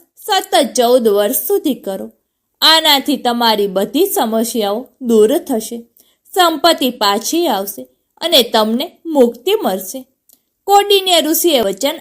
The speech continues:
આપ્યું, તે પાછો ફર્યો. સુશીલા સાથે ઉપવાસ રાખ્યો. ધીમે ધીમે તેની સંપત્તિ પાછી આવી. આશ્રમ ફરી સમૃદ્ધ બન્યો. જીવન સુખીથી પસાર થયું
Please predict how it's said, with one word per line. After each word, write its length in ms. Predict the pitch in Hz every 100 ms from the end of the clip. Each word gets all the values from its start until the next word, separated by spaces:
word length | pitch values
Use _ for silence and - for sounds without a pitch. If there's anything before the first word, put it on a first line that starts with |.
| -
આપ્યું, 400 | 208 190 240 269
તે 340 | _ - 427
પાછો 540 | 440 294 226 226 294 330
ફર્યો. 420 | - 196 208 226 _ _ _
સુશીલા 640 | - 349 349 339 277 226 220
સાથે 420 | 233 208 190 302 - -
ઉપવાસ 680 | 311 - 285 220 220 285 370
રાખ્યો. 480 | 220 196 220 - 277 _ _ _ _ _
ધીમે 360 | 370 381 381 254
ધીમે 400 | 214 247 214 294
તેની 440 | - - 403 403
સંપત્તિ 600 | 403 349 320 - 294 254 233
પાછી 600 | - 196 202 - 339 233
આવી. 280 | 202 233 - _ -
આશ્રમ 520 | 269 294 320 285 233
ફરી 340 | 226 226 226 330 -
સમૃદ્ધ 520 | 359 254 208 220 226 392
બન્યો. 440 | 240 196 190 214 226 _ _ _ -
જીવન 400 | 349 403 403 349
સુખીથી 540 | 339 302 294 311 - 277
પસાર 540 | - 208 220 208 254
થયું 400 | - 294 208